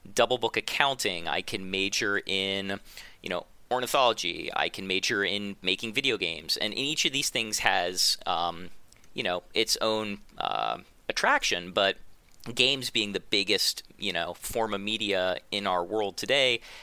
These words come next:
means we do get a lot of students, um, applying for the program. And the ones that get in tend to be pretty dedicated or devoted to it. Uh, also, we restrict the classes in a certain way to where,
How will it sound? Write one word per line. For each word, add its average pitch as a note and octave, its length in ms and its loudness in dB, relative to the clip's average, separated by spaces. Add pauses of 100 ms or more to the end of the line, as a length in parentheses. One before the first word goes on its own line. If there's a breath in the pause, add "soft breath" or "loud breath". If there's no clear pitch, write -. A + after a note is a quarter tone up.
(120 loud breath)
means A2 320 -2
we G#2+ 80 -2
do A2 160 -2
get G#2 160 0
a - 20 -2
lot F#2+ 400 2
of - 80 -4
students, - 600 -2
um, D#2+ 440 -2
applying F#2+ 320 0
for - 80 -12
the E2+ 60 -10
program. F2 320 -2
And E2 100 -6
the F2 60 -4
ones G#2 380 -2
that F2+ 120 -4
get F#2+ 160 -2
in F#2 160 -2
tend G#2 160 -2
to G2 60 -12
be F#2+ 80 -10
pretty G#2 500 -4 (340)
dedicated A#2 540 0
or F#2+ 80 -4
devoted G#2+ 400 -2
to F3 180 -6
it. F3 140 0 (460 loud breath)
Uh, G#2+ 140 8
also, C3 360 4
we G#2+ 220 -6
restrict A2 380 0
the A#2 60 -2
classes A2 480 4
in G2 60 -6
a G#2 60 -2
certain G2 340 0
way F#2 460 4
to - 160 -4
where, F2 580 0